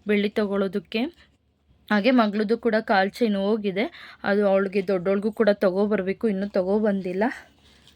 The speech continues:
ಹಾಗೆ ಇದು ಸ್ವಲ್ಪ ಅಮೌಂಟ್ ಕೂಡ ಇಟ್ಕೊಂಡಿದ್ದೀನಿ. ಹ್ಮ್, ಇದು ಅಮೌಂಟ್ ಏನಪ್ಪ ಅಂದರೆ ನನ್ನ ಮಗಳಿಗೆ ಗಿಫ್ಟು.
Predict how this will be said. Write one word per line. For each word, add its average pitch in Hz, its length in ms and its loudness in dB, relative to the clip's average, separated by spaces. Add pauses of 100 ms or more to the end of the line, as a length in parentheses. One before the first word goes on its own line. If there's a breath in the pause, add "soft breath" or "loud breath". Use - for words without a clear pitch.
(320 loud breath)
ಹಾಗೆ 208 460 2
ಇದು 208 160 -2
ಸ್ವಲ್ಪ 240 400 4
ಅಮೌಂಟ್ 226 400 4
ಕೂಡ 233 160 4
ಇಟ್ಕೊಂಡಿದ್ದೀನಿ. 208 840 2 (540 loud breath)
ಹ್ಮ್, 220 360 -2
ಇದು 208 180 0
ಅಮೌಂಟ್ 220 380 0
ಏನಪ್ಪ 214 340 2
ಅಂದರೆ 202 480 -2 (280 loud breath)
ನನ್ನ 220 260 2
ಮಗಳಿಗೆ 220 520 0 (420 loud breath)
ಗಿಫ್ಟು. - 500 -6